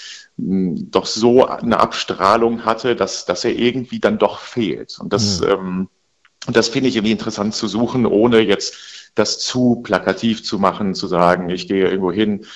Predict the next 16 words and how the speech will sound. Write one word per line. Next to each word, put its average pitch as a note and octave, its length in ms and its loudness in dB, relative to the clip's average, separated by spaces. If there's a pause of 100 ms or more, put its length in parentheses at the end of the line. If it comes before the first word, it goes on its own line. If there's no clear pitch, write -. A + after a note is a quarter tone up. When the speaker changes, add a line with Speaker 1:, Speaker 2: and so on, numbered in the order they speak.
(160)
Speaker 1:
ich - 160 -6
vernasche G#2 340 0
die F#2 80 -4
Frau F#2+ 300 4
und G#2+ 140 2
nehme G2+ 180 0
die F#2+ 100 -2
nächste." F2+ 460 -2
Das, - 240 -6
das - 180 -2
stimmt, B2 400 2
das - 160 2
hat B2 180 2
diesen C3 200 0
Aspekt - 460 -2
schon, D3 500 0